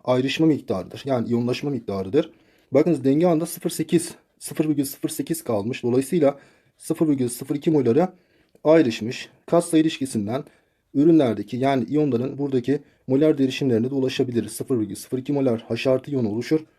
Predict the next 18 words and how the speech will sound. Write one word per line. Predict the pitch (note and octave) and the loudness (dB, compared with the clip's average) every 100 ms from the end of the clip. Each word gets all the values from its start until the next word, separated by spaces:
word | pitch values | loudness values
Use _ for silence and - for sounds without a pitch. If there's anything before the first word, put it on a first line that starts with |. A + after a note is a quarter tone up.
| _ _ | _ _
Sıfır | - - C3 | -10 -2 -2
virgül | - | -2
sıfır | - - | -6 -6
iki | C3+ | -4
molar | D3+ A2+ G#2 G#2+ | -2 0 -2 0
da | D#3 - _ _ | 0 -2 _ _
A | C3+ C#3+ | 0 2
eksi | C3 - | 2 0
iyon | C#3 A#2+ | 0 2
oluşacaktır. | C#3+ C3+ A#2+ A#2 G2+ - _ _ _ _ - | 0 0 0 0 -2 -10 _ _ _ _ 6
Gelelim | F3+ E3+ F3+ | 8 8 8
denge | D3 D3+ D#3+ | 8 8 6
anı. | C#3 G#2+ | 6 2
Son | - D#3+ C#3+ | 2 2 4
durum | B2 | 2
bizim | G#2+ G#2+ | 2 -2
için | - | 0
önemli. | C#3+ D#3 D3+ | 2 4 4